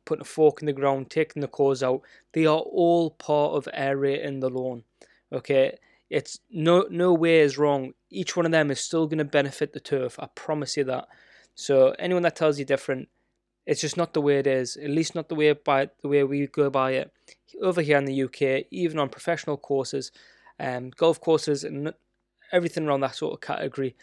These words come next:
they use solid aeration, solid tine aeration.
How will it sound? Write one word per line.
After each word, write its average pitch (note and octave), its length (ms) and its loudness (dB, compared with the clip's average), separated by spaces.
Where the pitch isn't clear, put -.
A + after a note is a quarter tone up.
they D#3 100 4
use D#3 400 -4
solid D3 340 0
aeration, C#3 640 0
solid C#3 360 0
tine C#3+ 220 -2
aeration. C3 520 -2